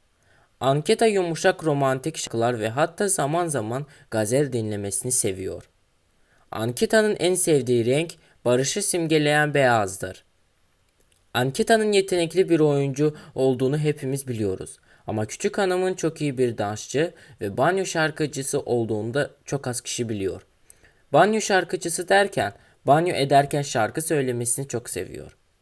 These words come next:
Ankita'nın en sevdiği Bollywood oyuncuları Madhuri Dixit ve Shilpa Shetty. Ankita,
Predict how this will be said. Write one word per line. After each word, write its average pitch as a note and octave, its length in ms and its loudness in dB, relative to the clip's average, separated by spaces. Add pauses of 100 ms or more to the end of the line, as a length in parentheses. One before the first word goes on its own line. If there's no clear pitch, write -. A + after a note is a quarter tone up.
(580)
Ankita'nın G#3 600 2
en G3 140 2
sevdiği D#3+ 500 0
Bollywood C#3+ 420 2
oyuncuları A#2 720 0 (200)
Madhuri B2 600 0
Dixit F#3+ 400 -2 (200)
ve A2+ 140 -2
Shilpa D#3 460 -2
Shetty. - 520 -6 (920)
Ankita, F#3+ 720 0